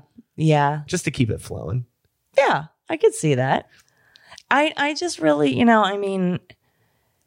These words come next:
Speaker 1: it's professional D I Y. You know, the, the joke,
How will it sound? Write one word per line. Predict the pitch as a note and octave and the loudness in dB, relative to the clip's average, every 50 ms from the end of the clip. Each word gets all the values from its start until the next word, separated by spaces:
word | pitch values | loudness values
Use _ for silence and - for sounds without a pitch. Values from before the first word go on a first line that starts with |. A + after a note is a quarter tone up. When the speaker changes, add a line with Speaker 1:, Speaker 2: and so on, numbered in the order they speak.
| _ _ _ _ _ _ _ _ _ _ _ _ _ _ - | _ _ _ _ _ _ _ _ _ _ _ _ _ _ -2
Speaker 1:
it's | A3 A3+ A3 - | -2 -2 -2 -4
professional | - A#3 A3 - B3+ A#3+ B3 A#3+ - - C4 B3 A#3+ A#3 A3+ A3 | -10 -10 -4 0 2 2 2 0 -2 -4 0 2 2 4 2 2
D | G#3 F3 E3 E3+ D#3+ D#3 | 0 0 0 2 4 4
I | D3 D3 D3 C#3 | 4 2 0 -2
Y. | C3+ C3 A2 E2+ E2 B1+ C2 E3+ - _ _ _ _ _ _ _ _ _ _ _ _ _ _ _ _ _ _ _ _ _ _ _ _ _ _ _ _ _ | -4 -4 -4 -4 -6 -8 -10 -14 -18 _ _ _ _ _ _ _ _ _ _ _ _ _ _ _ _ _ _ _ _ _ _ _ _ _ _ _ _ _
You | F3 F3 F3 | 2 4 6
know, | E3+ F3 F3 F3 E3+ | 6 8 6 6 4
the, | E3 E3 E3 F3 E3 - - | 2 0 2 2 2 2 0
the | F3 F3 E3+ E3+ | 0 0 0 0
joke, | E3 - - - F3+ F3+ F#3 F#3+ F#3+ F#3+ _ | -2 -6 -6 0 2 4 4 4 2 -2 _